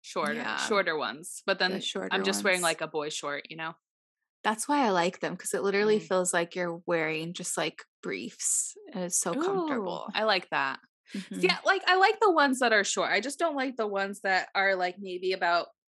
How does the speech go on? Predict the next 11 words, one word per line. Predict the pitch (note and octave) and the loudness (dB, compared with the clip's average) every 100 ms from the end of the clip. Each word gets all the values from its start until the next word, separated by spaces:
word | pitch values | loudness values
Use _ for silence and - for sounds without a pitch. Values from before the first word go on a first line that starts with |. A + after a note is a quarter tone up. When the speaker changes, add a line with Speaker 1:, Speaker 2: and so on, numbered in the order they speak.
| _ | _
Speaker 1:
three | G3+ F#3+ | -2 0
inches | F#3 F#3 F#3+ | 0 -6 -10
above | F#3 F3 F3 | -4 -4 -2
your | E3+ | -6
knee. | E3+ E3 F3 A#3 A3+ | -6 -2 0 -2 -4
I | - | -6
just | F#3+ F#3+ - | -6 -6 -4
feel | G3+ | 0
like | G#3 G3+ | 0 -2
it | - | -6
kinda | G#3 G#3 | -6 -6